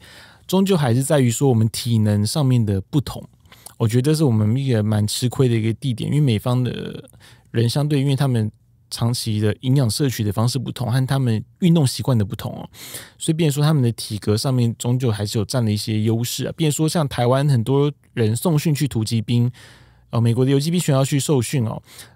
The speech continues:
很多都是在体能那一关，尤其负重行军那一块，就很容易会很吃不消哦，这是一个我们目前蛮吃亏的一个地方。但其他像战技啊这一部分，尤其或像是学科，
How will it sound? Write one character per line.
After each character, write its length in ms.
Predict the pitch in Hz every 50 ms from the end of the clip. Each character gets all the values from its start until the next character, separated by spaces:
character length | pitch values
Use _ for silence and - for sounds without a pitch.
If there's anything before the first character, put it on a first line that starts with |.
| _
很 180 | _ - 131 123
多 140 | 127 151 156
都 100 | 165 165
是 120 | 156 156
在 100 | 165 156
体 260 | - - - 127 117 110
能 220 | 110 110 107 113
那 120 | 135 135
一 80 | 127 127
关， 160 | - 127 123
尤 40 | 127
其 120 | 123 127
负 240 | 131 - 208 196 160
重 180 | 151 180 147 127
行 160 | 120 113 104
军 160 | 104 113 113
那 100 | 120 113
一 60 | 104
块， 240 | 98 - - 120 - - _ - - -
就 140 | - - 156
很 180 | 147 131 120 110
容 220 | 110 110 113 127
易 100 | 131 127
会 960 | 117 113 143 123 117 117 117 117 - 117 - - - - - - - - - 139 127
很 160 | 135 120 113
吃 160 | - - 151
不 100 | 147 165
消 300 | 151 - 135 113 107 - - _ _ - -
哦， 100 | - 127
这 140 | 120 147 147
是 160 | - - 160
一 80 | 147
个 140 | 135 135 139
我 80 | 120 113
们 120 | 110 110
目 140 | 110 131 147
前 140 | 135 - 123
蛮 180 | 110 107 110
吃 220 | 107 - - - 180
亏 180 | - - 196
的 60 | 180 156
一 40 |
个 80 | 127 131
地 160 | 131 147 131
方。 200 | 120 - 117 113 - - - - -
但 140 | - - 240
其 160 | - - 165
他 100 | 165 175
像 160 | 185 190 185 175
战 260 | - - 208 165 147
技 300 | 135 - - 170 151 135
啊 180 | 123 117 113
这 140 | 113 - -
一 80 | 170 147
部 160 | 143 - 151
分， 160 | 143 156 139
尤 140 | 127 127 135
其 180 | 135 147 143 147
或 220 | 151 - 185 180
像 200 | 165 - 190 185
是 80 | 170 -
学 200 | - 143 135 147
科， 340 | - - 180 170 170 175